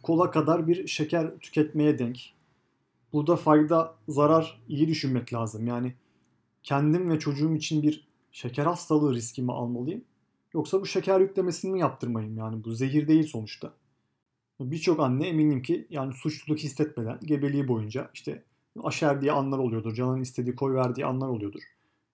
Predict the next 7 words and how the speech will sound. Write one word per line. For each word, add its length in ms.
Yüksek 380
miktarda 440
tatlılı 480
öğünler, 300
şekerli 460
öğünler 360
tüketiyordur. 600